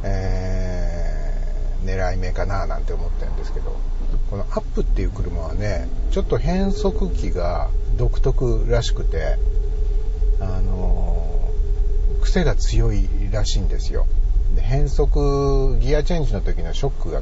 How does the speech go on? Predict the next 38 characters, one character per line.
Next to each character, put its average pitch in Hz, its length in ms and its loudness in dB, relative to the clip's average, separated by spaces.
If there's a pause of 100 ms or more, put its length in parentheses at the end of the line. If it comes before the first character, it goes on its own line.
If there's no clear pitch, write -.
(140)
結 - 200 -2
構 87 220 -2
大 90 120 -2
き 95 200 -4
い - 20 -4
よ 82 220 -4
み - 80 -4
た - 120 -4
い - 80 -6
な - 80 -4
話 104 320 -4
を 107 40 -2
聞 - 180 -4
く - 120 -2
ん 90 200 -4
で、 87 260 -4 (1080)
だ 131 120 -2
っ - 60 -4
た - 120 -4
ら 104 60 -2
一 92 60 -4
回 110 180 -2
ち - 100 -4
ょ - 20 -2
っ - 40 -2
と 101 100 -4
運 101 140 -2
転 135 220 -2
し 123 60 -2
て 127 100 -2
み 117 100 -2
た 110 140 -4
い - 40 -2
な - 180 -4
な - 100 -4
ん - 40 -4
て - 160 -4
ね、 135 220 -2